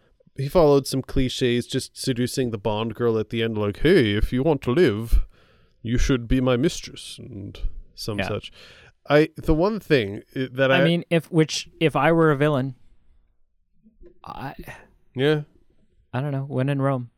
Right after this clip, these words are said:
Speaker 1: I guess. Um, the one
Speaker 2: Or
Speaker 1: thing I
Speaker 2: wherever they were.
Speaker 1: literally
Speaker 2: When in Banff.
Speaker 1: when in, <laughs> when in Swiss, aren't they in, like, Switzerland?
Speaker 2: Yeah, they are.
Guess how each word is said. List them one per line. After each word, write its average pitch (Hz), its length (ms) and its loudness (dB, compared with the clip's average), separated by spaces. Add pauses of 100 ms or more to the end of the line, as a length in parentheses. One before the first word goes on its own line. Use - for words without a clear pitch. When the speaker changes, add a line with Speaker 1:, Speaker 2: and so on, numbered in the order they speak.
(120)
Speaker 1:
I 127 100 -4
guess. 117 440 0 (560)
Um, 151 380 6 (580)
the 156 140 2
one 202 180 2
Speaker 2:
Or - 20 -2
Speaker 1:
thing 285 220 4
I 196 40 8
Speaker 2:
wherever 139 180 6
they - 100 6
were. - 60 2
Speaker 1:
literally 175 300 2
Speaker 2:
When 117 160 2
in 117 120 0
Banff. 113 480 -2
Speaker 1:
when 143 200 6
in, 151 160 8
<laughs> - 380 6
when 185 160 10
in 175 400 10
Swiss, - 440 2 (100)
aren't 160 180 2
they 165 100 4
in, 156 80 6
like, 151 160 0
Switzerland? 147 560 -6 (720)
Speaker 2:
Yeah, 85 260 -8 (120)
they - 80 -16
are. - 200 -14